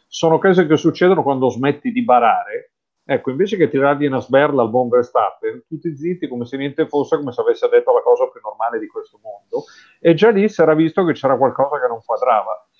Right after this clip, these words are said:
Eh, io direi che il discorso tecnico della Ferrari sta subendo un'involuzione che è partita da metà del duemiladiciotto.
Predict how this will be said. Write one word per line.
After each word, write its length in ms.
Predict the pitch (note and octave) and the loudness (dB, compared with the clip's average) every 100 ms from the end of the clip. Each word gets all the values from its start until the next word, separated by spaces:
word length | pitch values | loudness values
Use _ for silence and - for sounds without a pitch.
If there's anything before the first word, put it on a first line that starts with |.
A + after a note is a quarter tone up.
| _ | _
Eh, 120 | - | -2
io 300 | D#3 D#3+ G#3+ | -2 0 2
direi 340 | F#3+ D#3+ D3+ A#2 | 4 4 4 2
che 120 | C3 | -2
il 140 | B2 | -4
discorso 520 | B2 C#3 - A#3+ A#3+ D3+ | -2 -4 0 0 -2 -2
tecnico 420 | F3 F3 D3+ C#3 | -2 -2 -4 -2
della 200 | C3 B2+ | -2 -2
Ferrari 480 | - C3 B2 G#2 G#2 | -2 0 0 0 -6
sta 160 | - | -10
subendo 500 | A2 - C#3+ B2+ A2 A#2+ D3 D3 B2+ B2+ | -12 -8 -6 -4 -4 -8 -6 -8 -6 -6
un'involuzione 760 | A#2+ A#2+ - A2 F#2+ G2 B2+ _ _ _ _ | -6 -10 -6 -4 -4 -6 -16 _ _ _ _
che 140 | - F3+ | -2 0
è 40 | |
partita 520 | F3+ G3+ G3+ A3 A3+ | 0 -2 0 -2 0
da 140 | G#3 D3+ | 2 2
metà 320 | E3+ F3+ E3 | 0 0 2
del 180 | G3 D3 | 2 0
duemiladiciotto. 1000 | B2+ C#3 D3 G#2+ - D3+ A#2+ - - | -2 0 -2 -2 -2 -2 -2 -6 -16